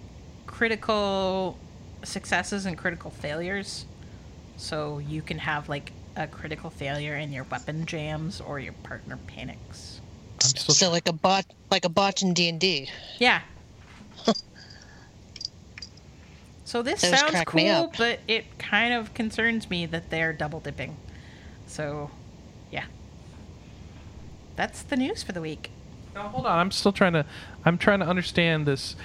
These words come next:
Speaker 2: So here's their why Kickstarter section.
Speaker 1: Okay.
Speaker 2: Little over a year ago, we received an incredible amount of support from the Kickstarter community,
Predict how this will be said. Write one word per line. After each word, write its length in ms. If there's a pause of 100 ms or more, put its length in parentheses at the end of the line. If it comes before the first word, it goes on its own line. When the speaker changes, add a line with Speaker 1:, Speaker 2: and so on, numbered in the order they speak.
(200)
Speaker 2:
So 340
here's 300
their 180
why 380
Kickstarter 720 (140)
section. 540 (280)
Speaker 1:
Okay. 300 (180)
Speaker 2:
Little 360
over 260
a 120
year 200
ago, 240
we 200
received 540
an 120
incredible 840
amount 420
of 180
support 560 (200)
from 200
the 80
Kickstarter 580
community, 540